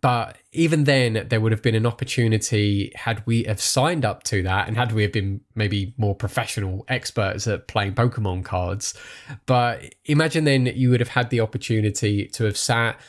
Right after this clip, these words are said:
spoken to other people, talked about the different decks that they've got, what their best combinations of cards were, maybe what, like, the rarest cards they have, what their favorite collections are.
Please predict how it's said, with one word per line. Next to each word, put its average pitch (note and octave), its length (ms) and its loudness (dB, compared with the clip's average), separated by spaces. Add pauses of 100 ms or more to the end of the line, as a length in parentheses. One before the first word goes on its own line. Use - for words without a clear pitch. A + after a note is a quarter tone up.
(180)
spoken B2+ 420 0
to B2+ 140 2
other A2 120 0
people, G#2+ 760 0
talked C3+ 340 -2
about A2+ 460 0
the A2 60 -4
different G2+ 440 -4
decks - 320 -2
that B2 100 -4
they've G#2+ 240 0
got, A2 420 0 (280)
what A#2 140 -4
their G2+ 140 0
best - 220 -2
combinations G#2 640 -2
of G2+ 160 -6
cards B2+ 560 0
were, A#2+ 360 2
maybe G#2 240 -2
what, G2 240 -6
like, G2 180 -6
the G2 100 -4
rarest B2+ 540 2
cards - 460 -2
they A#2 180 2
have, A2+ 420 2
what G#2 140 -4
their G2 160 -4
favorite G#2+ 380 -2
collections A2+ 720 -2
are. A2+ 340 0